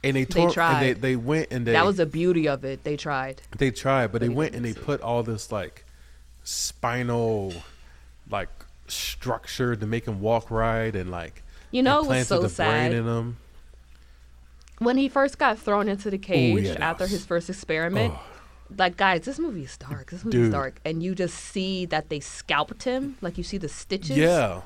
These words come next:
Speaker 2: of where they, and then he just says, "It hurts."
Speaker 1: It hurts.
Speaker 2: I said, "I can't."
Speaker 1: Me too. I said, I looked at Elena and said, "I cannot.
Speaker 2: "I can't."
Speaker 1: I can't. This
Speaker 2: <laughs> I
Speaker 1: has to be
Speaker 2: said,
Speaker 1: over."
Speaker 2: he said, "It hurts." I said,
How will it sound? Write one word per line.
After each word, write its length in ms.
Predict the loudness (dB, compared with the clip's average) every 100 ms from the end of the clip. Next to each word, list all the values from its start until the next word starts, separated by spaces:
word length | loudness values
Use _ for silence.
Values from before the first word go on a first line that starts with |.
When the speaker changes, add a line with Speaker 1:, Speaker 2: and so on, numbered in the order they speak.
| -14 -8
Speaker 2:
of 120 | -2
where 100 | 2
they, 200 | 2 0 -4 -6
and 120 | -2 2
then 80 | 2
he 100 | 0
just 220 | -4 -4
says, 320 | -4 -4 -6 -12
"It 100 | -12
hurts." 360 | -10 -12 -12 -4
Speaker 1:
It 160 | -2
hurts. 540 | 0 0 -2 -6 -16 -16 -20 -20 -20 -20 -20 -20 -20 -20 -8 -2
Speaker 2:
I 160 | -2
said, 320 | -2 -2 -4 -2
"I 100 | -8
can't." 400 | -8 -8 -4 2
Speaker 1:
Me 80 | 2
too. 300 | 4 2 0 -6 -2
I 120 | 0
said, 220 | 2 0 0 -6 -2
I 60 |
looked 200 | 0 2
at 80 | 2
Elena 260 | 2 2 0
and 60 | -4
said, 100 | -8
"I 80 | -8
cannot. 540 | -6 -6 -4 -6 -12 -20 -20 -20 -20 -20 -2 2
Speaker 2:
"I 120 | 4
can't." 280 | 2 0 0
Speaker 1:
I 180 | 0
can't. 340 | 0 4 4 2 2
This 140 | 4
Speaker 2:
<laughs> 40 | 4
I 40 |
Speaker 1:
has 160 | 2 0
to 60 |
be 40 | 2
Speaker 2:
said, 80 | 4
Speaker 1:
over." 200 | 4 2
Speaker 2:
he 60 | -2
said, 200 | 2 2 0 -18 -20 -8
"It 120 | -6
hurts." 520 | -6 -4 -4 -4 -10 2
I 160 | 2 2
said, 300 | 0 -2